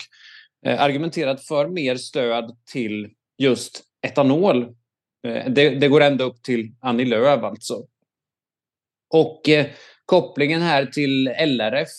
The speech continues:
Lantmännens riksförbund, är ju jättetydlig. Det är ett sätt för bönderna som intresseorganisation att få avsättning för, eh,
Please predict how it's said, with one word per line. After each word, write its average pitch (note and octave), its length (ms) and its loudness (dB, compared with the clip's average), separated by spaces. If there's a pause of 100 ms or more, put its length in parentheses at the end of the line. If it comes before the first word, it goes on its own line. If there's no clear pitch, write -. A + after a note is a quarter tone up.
(320)
Lantmännens C3 580 -2
riksförbund, C3 680 -2
är C3 260 2
ju A#2+ 320 0
jättetydlig. A#2+ 720 0 (560)
Det C#3+ 120 4
är C3+ 100 6
ett C3+ 120 -4
sätt - 320 -2
för B2 320 -2
bönderna A2+ 760 -2
som B2+ 220 -6
intresseorganisation A2+ 960 -6
att A2+ 140 -4
få A#2 320 4
avsättning A2+ 920 0 (120)
för, G#2+ 380 4 (600)
eh, G2 460 0